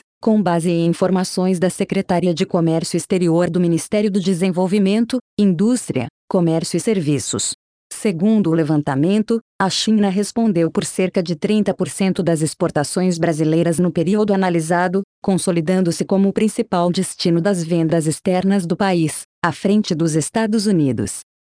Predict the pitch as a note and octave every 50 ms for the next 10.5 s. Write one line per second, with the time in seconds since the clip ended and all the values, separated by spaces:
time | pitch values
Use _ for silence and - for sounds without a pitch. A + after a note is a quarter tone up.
0 | _ _ - G3+ F3+ - - A3+ A3+ G#3 F#3+ F3 - F3 - - F#3+ - F3 D#3+
1 | - - G3+ F#3+ F3 - F#3+ F3 - - C4+ C#4+ C4 B3+ A#3+ A#3 A3+ G#3+ - E3
2 | D#3 D3+ - G3+ G3 F#3 F3+ F#3 G#3 A3+ A#3 - G3 G3 F#3 F3 E3+ D3 D#3 E3
3 | D#3+ D#3+ - - G3 G3 G3 G3 - G3 F3+ G3 F#3+ - - F3 F3 E3 F3+ E3+
4 | - - - G3 F3 E3+ E3+ - - F3+ F3 E3 F3 E3 - - G3 F3 F3 D#3
5 | D#3 F#3+ F#3+ E3+ D3 E3+ D#3 D#3 E3 D#3+ - G3+ F3 E3 E3 C#3+ - - F#3+ F3+
6 | G3 G#3 A3 G#3 E3+ G3 E3+ G3 F#3 - - D#3+ E3 E3 E3+ F3 - - - F#3
7 | F#3 F3+ D#3 E3+ E3 D3 E3 E3+ E3+ E3+ E3+ E3+ E3+ F3 E3+ G3 G3 - E3 C3+
8 | B2+ B2+ B2 A#2+ - _ _ _ _ _ - F#3+ - - F#3 F3+ E3 D#3+ D3+ C#3+
9 | D3 F3 G3+ G#3+ G#3 - F3+ D#3+ E3 F3 G#3+ A3 - G3 E3+ E3+ F3 F3 D#3 E3
10 | D#3+ E3 F3 F#3 G3+ F3+ - F#3+ G3